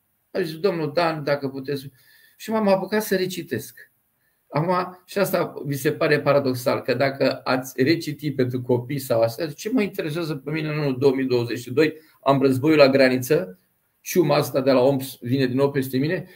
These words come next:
și o să citesc Ion Creangă. Dar eu a trebuit să recitesc ca să știu despre ce vorbesc. Este o minune de dăinuire românească.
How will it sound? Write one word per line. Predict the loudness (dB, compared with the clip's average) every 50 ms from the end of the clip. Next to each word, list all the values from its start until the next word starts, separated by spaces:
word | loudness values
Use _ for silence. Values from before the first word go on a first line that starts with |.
| _
și | -12 -6 -4
o | -4
să | -4 -4 -8
citesc | -6 -8 -8 -6 -6 -8 -6
Ion | -4 -4 -2 0
Creangă. | 0 0 0 2 0 0
Dar | 0 0 -2 -4 -6 -8
eu | -4 -2 0 0
a | 0
trebuit | -2 -2 -2 -2 0
să | 0 0
recitesc | 0 0 -4 -6 -2 4 4 4 4 2 -6 -14 _ _ _ _ _ _ _ _
ca | -4 -4
să | -2 -2 -4
știu | -4 -2 -2
despre | -2 -2 -4 -4 -6
ce | -8 -6 -4
vorbesc. | -2 0 0 0 -2 -4 -8 -14 -20 _ _ _ _ _ _ _ _ _ _
Este | -6 -4 -4 -4 -6 -10 -6 -2 -2 -2 -2 -2
o | 0 0 0 2
minune | 0 -2 -2 -2 -2 -2 -2 -2 -2 -2 -2 -6 -6 -8
de | -6 -6 -4
dăinuire | -4 -4 -4 -4 -4 -2 -2 0 0 0 0 0 -2
românească. | -4 -4 -6 -8 -10 -12 -14 -20 -20 -20